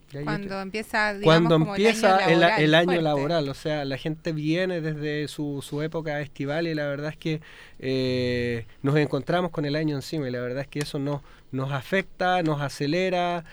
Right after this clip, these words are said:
Speaker 1: En algunos casos, eh, las personas que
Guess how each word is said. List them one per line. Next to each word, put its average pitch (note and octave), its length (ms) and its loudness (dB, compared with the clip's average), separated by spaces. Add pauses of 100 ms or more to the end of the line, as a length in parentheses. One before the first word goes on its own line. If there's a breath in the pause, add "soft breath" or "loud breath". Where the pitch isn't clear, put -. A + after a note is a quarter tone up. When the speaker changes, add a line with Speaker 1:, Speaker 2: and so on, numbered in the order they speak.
(160 loud breath)
Speaker 1:
En C3 80 -6
algunos C#3+ 280 -2
casos, D3+ 600 -4
eh, B2 420 -6
las B2+ 120 -8
personas C#3+ 380 -8
que C3+ 480 -6